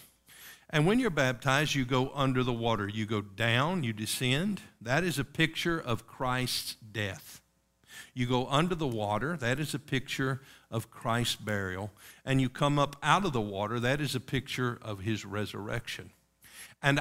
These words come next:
our identity with him in his death, burial, and resurrection. That is why we practice the ordinance of baptism.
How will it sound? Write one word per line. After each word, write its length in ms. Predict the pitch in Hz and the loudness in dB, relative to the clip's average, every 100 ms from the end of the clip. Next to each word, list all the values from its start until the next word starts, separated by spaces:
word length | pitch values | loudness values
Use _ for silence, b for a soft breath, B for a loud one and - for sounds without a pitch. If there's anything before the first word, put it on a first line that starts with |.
| 131 | 4
our 300 | 147 190 220 | 8 8 8
identity 1000 | 160 160 131 147 196 - 139 - 151 | 6 6 4 4 4 4 -2 0 -2
with 240 | 127 131 - | 0 0 2
him 380 | 160 139 117 131 | 2 4 4 2
in 160 | 120 | 0
his 200 | 117 120 | 2 2
death, 400 | 113 127 147 160 - | 0 0 2 0 -2
burial, 640 | 117 123 107 104 104 110 - b b b | 0 2 2 2 0 -2 -8 b b b
and 200 | 113 110 | -4 0
resurrection. 720 | 110 131 139 - - - - _ _ _ _ b b b b | -2 -2 -6 -8 -10 -12 -14 _ _ _ _ b b b b
That 320 | 113 131 147 | 0 4 6
is 160 | 170 123 | 4 0
why 480 | 117 110 104 123 131 B B - | 2 2 2 0 -4 B B -4
we 180 | 123 | -2
practice 600 | 147 143 110 101 - 110 | 0 0 0 0 -2 -4
the 100 | 127 | -4
ordinance 460 | 113 107 104 113 - | -2 -4 -2 -4 -4
of 180 | - 117 | -8 -6
baptism. 640 | 139 151 131 113 92 - | -4 -4 -4 -6 -6 -10